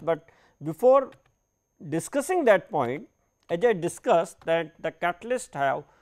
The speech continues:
all the catalysts have the micropores, macropores and mesopore if you are talking any porous catalyst. So, depending upon the porous structure of the catalyst, this phenomenon will happen,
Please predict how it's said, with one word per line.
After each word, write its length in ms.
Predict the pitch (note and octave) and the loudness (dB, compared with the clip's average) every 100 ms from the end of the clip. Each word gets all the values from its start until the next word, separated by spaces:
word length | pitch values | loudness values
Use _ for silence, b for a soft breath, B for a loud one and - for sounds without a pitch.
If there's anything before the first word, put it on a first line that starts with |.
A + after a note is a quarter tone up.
| b b b _ | b b b _
all 280 | - F3+ C#4 | -4 0 0
the 120 | B3 | 0
catalysts 680 | A3 D#3+ - D3 D3 D3+ - _ | -2 -2 -2 -6 -6 -8 -14 _
have 300 | C3 C3+ C3 | -4 -4 -2
the 100 | C3 | -4
micropores, 800 | C#3 D#3+ - G3+ G3+ F#3+ G3 E3+ | -2 -4 -4 -8 -6 -6 -6 -8
macropores 760 | B2+ C#3+ F3+ E3+ D#3+ D#3+ D3+ | -10 -10 -10 -10 -8 -8 -8
and 180 | C3+ B2 | -10 -10
mesopore 480 | A#2 - A#2 B2 B2 - | -10 -12 -12 -10 -10 -14
if 160 | B2+ | -12
you 60 | B2+ | -12
are 60 | |
talking 360 | B2 B2+ - B2 | -10 -12 -16 -16
any 240 | C#3+ E3 | -10 -8
porous 420 | C#3 B2 B2 B2+ _ | -8 -8 -10 -10 _
catalyst. 500 | G#2+ A#2+ - B2+ _ b b b | -16 -16 -16 -18 _ b b b
So, 100 | D3 | -2
depending 440 | F3 A#3 D4+ E4+ | -2 0 -2 -2
upon 340 | B3 A#3+ A#3 | -2 -2 0
the 260 | G#3+ F#3 F3 b b _ | 2 2 0 b b _
porous 300 | F#3 B3 D#4+ C4 | 2 2 2 -4
structure 380 | - A3+ - A3 | -6 -8 -4 -2
of 140 | F#3+ | -2
the 80 | E3+ | -4
catalyst, 640 | C#3+ D#3 D#3 - F#3+ E3+ - b b | -2 -4 -2 0 0 0 -8 b b
this 300 | C3 G3+ - | 0 0 0
phenomenon 640 | - F#3+ G3 G3 G3+ G3 D3+ | -4 -2 0 0 0 -2 -2
will 160 | D#3+ | -4
happen, 400 | A#2+ A#2 - - | -4 -8 -10 -20